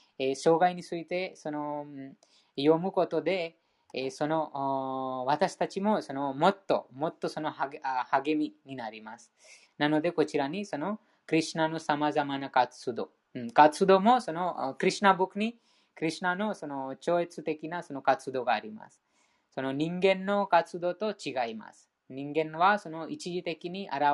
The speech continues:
れて、えー、一時的に、その、お、活動してもう消えますが、でも、思考人格心は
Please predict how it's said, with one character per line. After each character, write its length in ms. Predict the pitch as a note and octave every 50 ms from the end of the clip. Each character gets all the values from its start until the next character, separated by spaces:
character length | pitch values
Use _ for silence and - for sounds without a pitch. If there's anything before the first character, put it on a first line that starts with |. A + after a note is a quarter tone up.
| D3 C#3+ C#3
れ 80 | D3
て、 380 | D3 - - G3+ G3+ G3+ G#3 - _ _ - - - _ _ _
え 60 | - B2
ー、 180 | B2+ B2+ B2+
一 240 | C3 C3 - E3 D#3+
時 120 | D#3+ D#3+
的 260 | D#3 D#3+ D#3 D#3 E3+ F3
に、 140 | G3 G#3+
そ 140 | G#3 - E3
の、 400 | D3+ D3+ D3+ D3+ D3+ D3 D3 - _ -
お、 180 | C3+ C3 C3
活 340 | B2+ - C#3+ C3+ - - D#3
動 100 | D3+ D#3+ D#3
し 140 | - D#3
て 160 | D3 - F#3+ F3+
も 160 | D#3 D3 C#3+
う 40 | C#3+
消 240 | - - D#3+ D3+
え 40 | C3+
ま 200 | B2 A#2 A2+ A#2
す 100 | A#2 B2
が、 260 | - D#3 F3 F3+ F3+ - _ _ _ _ _ _ _ _ _
で 120 | - C3+ C#3+
も、 80 | D3+
思 220 | D#3 - - - F3
考 200 | - G#3 G#3+ G#3+
人 240 | F#3 F#3 G#3 G#3 G3+
格 240 | G#3 G3+ G3+ -
心 260 | G3 - - G#3 G3 G3
は 240 | G3+ G3+ G3+ G#3